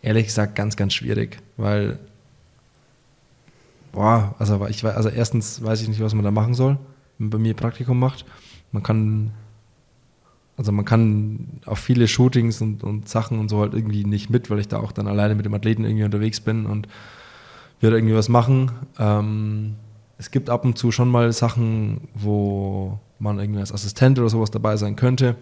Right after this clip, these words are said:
aber ehrlich gesagt, alles was Thema Praktikum und Co betrifft, irgendwie schwierig.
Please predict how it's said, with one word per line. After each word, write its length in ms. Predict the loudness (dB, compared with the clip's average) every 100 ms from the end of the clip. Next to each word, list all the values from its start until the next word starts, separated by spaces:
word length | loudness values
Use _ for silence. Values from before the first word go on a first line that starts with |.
| -12 -20 _ -20 -20 _ _ _
aber 1080 | -2 0 0 0 0 2 0 0 -2 -4 -6 -12 _ _ _ _ _ _ _ -6
ehrlich 260 | 0 0
gesagt, 480 | 0 0 -2 -6 -12 -12 -20 -20 -20 -20 -20 -20 -20 -20 -20 -20 -6
alles 220 | -2 -2
was 100 | -4
Thema 280 | -4 -2 0
Praktikum 880 | 0 0 -2 -4 0 0 0 -2 -4
und 200 | -8 -6
Co 160 | -4
betrifft, 520 | -4 -4 -6 -6 -8 -6
irgendwie 340 | -4 -2 -4
schwierig. 520 | -4 -4 -6 -6 -8